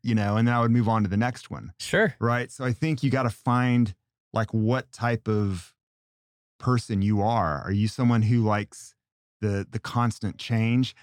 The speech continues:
Speaker 1: Now, the
Speaker 2: Mm-hmm.
Speaker 1: downside of that is, you know, my wife and I, we have, you know, we live here in, uh, Dallas now. We moved here about three years ago, but we had spent most of our time in California and New York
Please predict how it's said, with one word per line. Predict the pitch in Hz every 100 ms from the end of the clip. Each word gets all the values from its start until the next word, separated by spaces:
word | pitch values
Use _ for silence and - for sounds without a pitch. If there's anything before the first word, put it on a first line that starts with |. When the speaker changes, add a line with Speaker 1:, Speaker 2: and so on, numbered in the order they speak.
| -
Speaker 1:
Now, |
the | 135
Speaker 2:
Mm-hmm. | 117
Speaker 1:
downside | 151 - 113 135 123 113
of | 92
that | 95 92 101 -
is, | 98 92 104 - - _ _ _ _ _ _ _ -
you | 117
know, | 113 104
my | 104 117
wife | 110 131 -
and | 117
I, | 95
we | 98 120 139
have, | 120 110 113 - 120
you | 113
know, | 101
we | 101 113
live | 113 107
here | 117
in, | 95 90 - _
uh, | 101 90 78 -
Dallas | 98 101 117 101 -
now. | 95 85 92 98 -
We | 101
moved | 101 101 -
here | 101
about | 90 -
three | - 92
years | 90 107
ago, | 98 98
but | 101
we | 117
had | 127 117
spent | - 143
most | 131 139
of | 104
our | 107
time | 104 107 104
in | 101 101 _ _ _ _ _ -
California | 107 101 - 101 98
and | 92
New | 90
York | 101 120 110 -